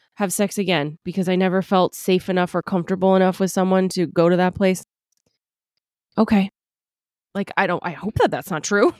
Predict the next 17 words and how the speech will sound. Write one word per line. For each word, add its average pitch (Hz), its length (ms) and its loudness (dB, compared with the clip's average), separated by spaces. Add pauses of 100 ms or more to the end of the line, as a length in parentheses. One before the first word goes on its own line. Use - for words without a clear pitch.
(140)
<laughs> 220 360 2
But 196 240 0 (600)
all 208 240 4
that 190 240 2
to 180 120 -4
say, 147 380 0 (180)
I 185 120 2
would 196 120 0
encourage 220 500 0
you 180 280 0
to 160 420 -2 (460)
do 180 540 0 (600)
vulnerable 151 720 0 (400)
and 170 300 -2
do 170 500 2 (240)
letting 160 320 2
go. 143 300 2